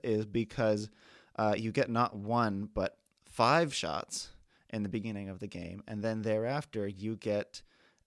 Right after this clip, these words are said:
as many shots per turn as you have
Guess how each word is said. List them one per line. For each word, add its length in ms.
as 240
many 680
shots 460
per 260
turn 560
as 260
you 100
have 500